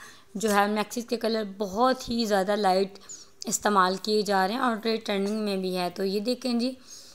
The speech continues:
लहंगा, सॉरी व्यूअर्स, अ, टी पिंक कलर का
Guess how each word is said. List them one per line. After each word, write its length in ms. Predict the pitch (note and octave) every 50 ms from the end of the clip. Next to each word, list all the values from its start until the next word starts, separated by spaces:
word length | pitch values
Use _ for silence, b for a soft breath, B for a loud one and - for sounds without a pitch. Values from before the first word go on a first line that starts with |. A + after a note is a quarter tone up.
| B B - - A3
लहंगा, 1080 | G#3+ G#3 G#3 G#3 G#3 G3+ G3+ G3+ G#3 G3+ G#3 G3+ G3+ G3+ G3+ G#3 G#3 G#3 A3 B3 B3 B3 - - - F#4+ - C4+
सॉरी 460 | A3+ G#3+ G3 - - G#3+ G3+ G3+ A3
व्यूअर्स, 460 | G#3+ G#3+ G#3+ A3+ B3+ B3+ - - -
अ, 40 | C4+ A#3+ B B - - - - - - G#3+ G3+ G3+ G3+ G3+ G3+ G3 - -
टी 140 | A3 A3
पिंक 360 | A3+ A3 - A3+ A3 A3+ A3+ A3+
कलर 260 | A3+ A3+ A3 G#3+ G#3+
का 240 | G#3+ - B3 C4+